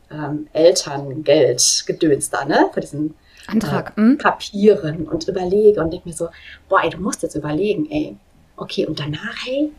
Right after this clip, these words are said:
Speaker 1: wenn mein Sohn dann ein Jahr ist, ich gehe in den Job zurück, ja, ich muss ja, also ich kann nicht mehr Vollzeit in den Job gehen, geht ja gar nicht, wie soll ich das machen? Dann muss, müssen beide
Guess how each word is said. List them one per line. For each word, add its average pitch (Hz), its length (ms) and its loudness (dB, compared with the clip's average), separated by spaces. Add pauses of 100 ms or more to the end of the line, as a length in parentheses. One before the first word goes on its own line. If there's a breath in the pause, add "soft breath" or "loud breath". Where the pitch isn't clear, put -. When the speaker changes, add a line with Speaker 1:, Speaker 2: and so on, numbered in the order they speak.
(320)
Speaker 1:
wenn 180 100 0
mein 175 360 0
Sohn 208 320 -2
dann 359 340 -4 (120)
ein 160 160 -2
Jahr 170 220 0
ist, - 120 2
ich - 140 -6
gehe 202 120 4
in 180 80 0
den 156 140 -2
Job - 240 -6
zurück, 202 320 -2 (340)
ja, 165 120 2
ich 156 120 -2
muss 185 180 -4
ja, 160 220 0 (100)
also - 200 -8
ich - 120 -6
kann 165 160 -2
nicht 151 120 0
mehr 127 100 -4
Vollzeit 147 380 -4
in - 80 -12
den - 40 -16
Job 294 280 -4
gehen, - 340 -10
geht 220 200 0
ja 135 80 -6
gar 143 200 -6
nicht, 147 220 -8
wie 156 60 -4
soll 156 120 0
ich 151 60 -4
das - 180 -16
machen? 196 300 -4
Dann 165 120 0
muss, 165 160 -4
müssen 208 320 0
beide 226 540 4